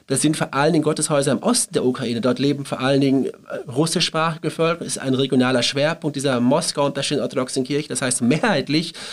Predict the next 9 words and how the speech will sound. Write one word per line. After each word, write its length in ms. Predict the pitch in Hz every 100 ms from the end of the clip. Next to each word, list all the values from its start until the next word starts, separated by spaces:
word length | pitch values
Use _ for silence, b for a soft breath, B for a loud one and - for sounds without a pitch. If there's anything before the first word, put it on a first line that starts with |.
| B B -
werden 380 | 135 131 127 127
diese 280 | 165 175
Kirchen 440 | 151 180 180 185 151
zerstört. 460 | 147 - 202 151
Und 180 | - 127
wenn 160 | 127 117
so 240 | 139 185
in 60 | 165
Anführungszeichen 960 | 143 160 160 143 - 143 139 143 127